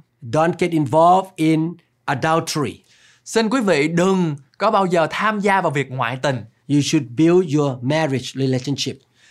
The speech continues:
Speaker 2: Chúng ta cần nên xây dựng cái mối quan hệ hôn nhân vững chắc.
Speaker 1: Husband, lay down your life for your wife.
Speaker 2: Quý ông chồng, xin quý vị hãy hy sinh cuộc đời mình cho vợ của mình.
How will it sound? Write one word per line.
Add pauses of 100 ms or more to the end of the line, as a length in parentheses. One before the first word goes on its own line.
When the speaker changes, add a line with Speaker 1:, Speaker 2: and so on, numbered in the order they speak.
(120)
Speaker 2:
Chúng
ta
cần
nên
xây
dựng
cái
mối
quan
hệ (140)
hôn
nhân
vững
chắc. (560)
Speaker 1:
Husband, (220)
lay
down
your
life
for
your
wife. (600)
Speaker 2:
Quý
ông
chồng, (160)
xin
quý
vị
hãy (400)
hy
sinh
cuộc
đời
mình
cho
vợ
của
mình.